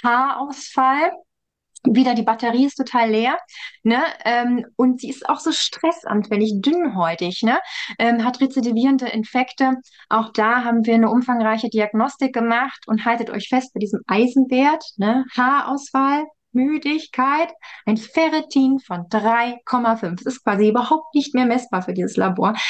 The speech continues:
Der Eisenspeicher ist sowas von leer. Ähm, auch da, ne, die hat sich zwar an sich schon gut ernährt, so, also schon selbst, ähm, die Lebensmittelauswahl war, war schon sehr gut für eine vegane Ernährung, aber wir wissen einfach,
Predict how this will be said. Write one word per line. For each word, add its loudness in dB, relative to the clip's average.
Der 0
Eisenspeicher 2
ist -6
sowas 2
von 4
leer. 0
Ähm, 2
auch 0
da, 0
ne, -2
die 2
hat -2
sich -2
zwar 0
an -2
sich -2
schon 2
gut 2
ernährt, 0
so, 2
also -4
schon 2
selbst, -2
ähm, 2
die 4
Lebensmittelauswahl 0
war, 0
war 0
schon -2
sehr -2
gut 0
für -2
eine 0
vegane -2
Ernährung, -4
aber -6
wir -4
wissen -2
einfach, 0